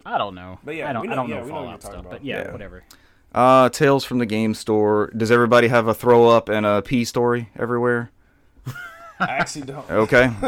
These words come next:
Speaker 2: <laughs>
Speaker 1: I wipe those from my memory. I'm sure they exist, but
Speaker 2: <laughs>
Speaker 1: nah, stuff like that, man, I just
Speaker 3: I'll add those in there.
Speaker 1: I'm,
Speaker 3: Uh,
Speaker 1: I'm
Speaker 3: famously,
Speaker 1: done.
Speaker 3: my last day of retail, I was robbed at gunpoint, so that's also a tale f-, a tale
Speaker 1: Oh,
Speaker 3: from the
Speaker 1: wow.
Speaker 3: game store. You
Speaker 1: I
Speaker 3: didn't know
Speaker 1: did
Speaker 3: this
Speaker 1: not know
Speaker 3: lore
Speaker 1: that.
Speaker 3: from me?
Speaker 2: Sucks.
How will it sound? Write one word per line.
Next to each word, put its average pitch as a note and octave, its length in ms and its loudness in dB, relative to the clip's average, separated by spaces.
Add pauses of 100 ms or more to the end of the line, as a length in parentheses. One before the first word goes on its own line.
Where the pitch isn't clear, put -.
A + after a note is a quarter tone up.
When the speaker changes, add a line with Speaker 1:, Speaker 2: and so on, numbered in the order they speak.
Speaker 2:
<laughs> G#3 260 -6
Speaker 1:
I B3+ 100 0
wipe C#4+ 280 4
those F3 220 6
from E3+ 120 -2
my D3 140 0
memory. C#3+ 400 -2
I'm F3+ 160 2
sure A#3 220 2
they C#3+ 180 6
exist, C#3 460 -4
but D3 140 -10 (140)
Speaker 2:
<laughs> - 120 -20
Speaker 1:
nah, C3 380 -6 (220)
stuff A#3 320 0
like E3 180 6
that, C#3 260 2
man, A#2+ 240 -12
I A2+ 60 -10
just A#2 260 -12
Speaker 3:
I'll G2 160 0
add G2+ 160 0
those G2+ 240 0
in G2+ 140 -2
there. G#2 300 -2
Speaker 1:
I'm, G#2+ 100 -10
Speaker 3:
Uh, G#2+ 340 4
Speaker 1:
I'm - 80 -8
Speaker 3:
famously, C3+ 460 4
Speaker 1:
done. C3 60 4
Speaker 3:
my A#2+ 120 6
last C3 280 4
day C3+ 100 4
of B2 160 0
retail, C#3 420 2
I A#2 80 6
was G#2 180 0
robbed A2 300 4
at E2 80 -4
gunpoint, C#3+ 540 -4
so G#2 180 2
that's G#2 300 0
also A2+ 440 2
a G#2+ 60 0
tale B2 240 4
f-, - 160 -2 (220)
a A2+ 80 -2
tale A#2+ 200 6
Speaker 1:
Oh, A2+ 40 6
Speaker 3:
from F3+ 140 8
the - 40 8
Speaker 1:
wow. G#2 60 6
Speaker 3:
game A2 180 -2
store. - 200 -14 (100)
You B2 100 4
Speaker 1:
I D3 40 6
Speaker 3:
didn't E3+ 120 4
know E3 100 4
Speaker 1:
did F3 40 4
Speaker 3:
this - 80 2
Speaker 1:
not D#3 80 0
know G#3 100 6
Speaker 3:
lore C#4+ 80 4
Speaker 1:
that. C3+ 80 6
Speaker 3:
from F#3+ 140 2
me? A3 140 0
Speaker 2:
Sucks. - 420 -14